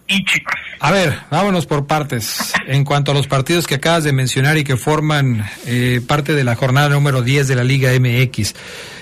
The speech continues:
Speaker 2: Sorpresas varias. El San Luis, que andaba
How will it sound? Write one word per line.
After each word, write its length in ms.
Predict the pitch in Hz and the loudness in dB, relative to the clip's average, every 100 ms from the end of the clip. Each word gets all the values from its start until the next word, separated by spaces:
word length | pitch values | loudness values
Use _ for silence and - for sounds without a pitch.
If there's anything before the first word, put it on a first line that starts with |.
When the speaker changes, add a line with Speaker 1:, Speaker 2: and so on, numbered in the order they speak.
| - - - - | -20 -20 -20 -10
Speaker 2:
Sorpresas 1120 | - 214 214 214 262 311 - 294 - - - - | -2 2 2 2 0 2 2 0 0 -4 -8 -4
varias. 800 | 131 151 123 98 - - - - _ _ - - | 0 2 0 -4 -8 -10 -12 -18 _ _ -12 -2
El 200 | 208 226 | 0 2
San 300 | 214 220 214 | 2 2 2
Luis, 420 | 233 214 139 - | 2 2 0 -4
que 140 | - 160 | -2 0
andaba 720 | 160 202 220 202 165 120 | 2 2 2 2 2 0